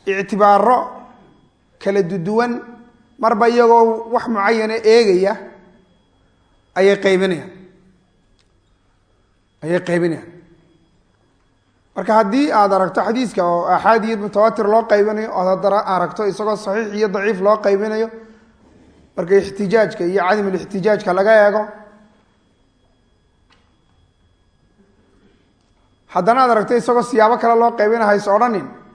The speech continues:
"Waar dee wixiiba soo kan waa shee marba, marba nooc loo qaybiyey." Maya, marba dhinac baa la iska taagaya. Marba dhinac baa la iska taagaya. Wuxuu yidhi sheekhu,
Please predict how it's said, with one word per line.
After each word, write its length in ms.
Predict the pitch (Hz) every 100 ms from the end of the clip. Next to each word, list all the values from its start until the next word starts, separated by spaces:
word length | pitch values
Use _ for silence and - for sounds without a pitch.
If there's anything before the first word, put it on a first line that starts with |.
| _ _ _ _ _ -
"Waar 140 | 156
dee 120 | 165
wixiiba 300 | 220 202 226
soo 160 | 220 214
kan 160 | 220
waa 140 | 196 151
shee 300 | - 190 202 202 185
marba, 320 | 196 190 208 - - - _ _ _ _ 220
marba 240 | 196 208
nooc 240 | 208 185
loo 160 | 196 196
qaybiyey." 480 | 196 151 135 131 -
Maya, 340 | 180 202 175
marba 260 | 170 214 202
dhinac 220 | 208 180
baa 80 | 190
la 60 | 175
iska 180 | 180
taagaya. 340 | 170 156 131 -
Marba 240 | 147 160 185
dhinac 220 | 190 175
baa 160 | 220 233 - - _ _ _ _ _ _ _
la 60 | -
iska 200 | 156 175
taagaya. 320 | 170 135 113 - _ _ _ _ _ _ _ - - _ _ _ - _ _ - - -
Wuxuu 200 | 262 269
yidhi 140 | 233
sheekhu, 340 | 202 254 156